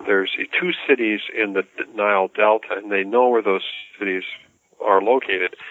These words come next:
And they know that during the time of Ramesses the second, he reigned in the twelve hundred,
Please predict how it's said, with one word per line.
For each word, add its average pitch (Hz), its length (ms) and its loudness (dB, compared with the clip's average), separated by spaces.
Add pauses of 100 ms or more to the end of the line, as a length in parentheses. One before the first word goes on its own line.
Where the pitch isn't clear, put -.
(200)
And 110 140 -2
they 110 100 4
know 127 380 4
that 110 220 2
during 104 220 -2
the 95 80 -4
time 110 640 2 (100)
of 101 200 0
Ramesses 101 540 -2 (100)
the 98 80 -14 (100)
second, 113 360 0 (540)
he 113 200 2
reigned 104 420 2 (260)
in 95 260 -6
the 92 120 -8 (120)
twelve 101 180 4
hundred, 95 300 0